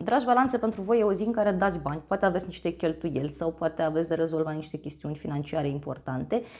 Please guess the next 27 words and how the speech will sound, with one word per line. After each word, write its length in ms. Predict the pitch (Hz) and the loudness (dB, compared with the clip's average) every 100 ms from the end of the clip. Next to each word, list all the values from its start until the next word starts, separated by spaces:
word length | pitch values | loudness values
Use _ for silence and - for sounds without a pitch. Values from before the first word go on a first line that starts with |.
| - - | -16 -12
și, 360 | - 302 311 - | 2 4 4 2
vedeți 260 | 254 277 214 | 2 4 4
voi, 360 | 247 233 165 202 | 6 6 2 2
undeva 580 | 277 320 247 214 233 | 4 6 6 8 8
prin 240 | 233 220 240 | 6 4 2
decembrie, 600 | 185 180 165 147 - - | 2 -2 -4 -4 -6 4
la 80 | 196 | 6
începutul 520 | 247 254 247 254 233 | 6 4 0 2 4
lunii 260 | 208 165 143 | 4 2 -2
și 120 | - | 0
undeva 360 | 240 220 190 | 4 6 8
pe 160 | 214 214 | 8 6
la 120 | 180 | 6
mijloc, 480 | 156 139 - 196 - | 4 -2 -4 -4 0
au 80 | 269 | 0
fost 300 | - 302 302 | 2 -2 0
niște 280 | 269 - 240 | -2 2 2
discuții, 680 | 208 208 - 180 - 143 | 2 -2 -4 -6 -4 -2
au 160 | 165 220 | 4 4
fost 240 | 240 233 | 4 2
niște 280 | 233 214 202 | 2 -2 0
lucruri 360 | 190 196 196 185 | 0 0 0 -2
ciudate. 480 | - 170 151 - - - - - - _ | -4 -2 -2 -4 -12 -20 -20 -20 -20 _
Poate 280 | 220 247 240 | 8 8 8
legate 520 | 220 202 208 214 208 | 2 4 4 4 2
de 140 | 196 | 2
bani, 420 | 190 151 139 - | 0 2 2 0